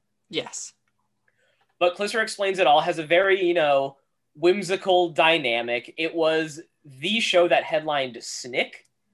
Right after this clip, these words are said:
Speaker 2: which was the Saturday night Nickelodeon lineup.
Speaker 1: Oh,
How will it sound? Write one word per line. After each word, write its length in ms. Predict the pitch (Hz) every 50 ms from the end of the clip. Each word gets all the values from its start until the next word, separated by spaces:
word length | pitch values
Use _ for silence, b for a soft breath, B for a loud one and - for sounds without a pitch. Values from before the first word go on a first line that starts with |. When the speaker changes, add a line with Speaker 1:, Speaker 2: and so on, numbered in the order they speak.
| _ _ _ _ _ _ _ _
Speaker 2:
which 240 | 143 143 143 -
was 540 | 147 147 139 135 135 131 131 127 139 139 139 - - _
the 140 | 143 139
Saturday 580 | 127 - - 143 139 160 170 165 160 156 156 147
night 440 | 143 131 131 131 143 160 170 - 143
Nickelodeon 720 | 135 135 - 139 123 110 110 120 131 156 190 214 226 247 - -
lineup. 340 | 190 190 214 233 247 320 349 - _ _ _ _ _ _ _ - _ -
Speaker 1:
Oh, 340 | 240 277 190 139 - -